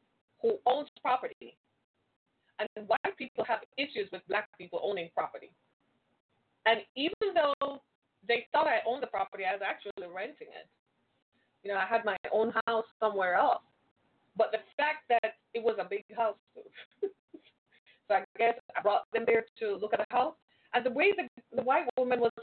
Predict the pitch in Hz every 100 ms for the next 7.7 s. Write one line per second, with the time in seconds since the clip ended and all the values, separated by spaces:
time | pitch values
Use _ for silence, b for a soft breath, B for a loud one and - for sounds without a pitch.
0 | - 247 247 233 226 226 214 254 247 -
1 | 196 170 - 262 - - - _ _ _
2 | _ _ _ _ _ _ _ _ 208 -
3 | 233 - _ - B B B 370 392 392
4 | - 359 320 302 - 302 302 294 269 _
5 | 269 233 269 403 381 269 262 - 311 262
6 | - 240 214 208 214 208 - 254 233 190
7 | - 208 214 208 - - 190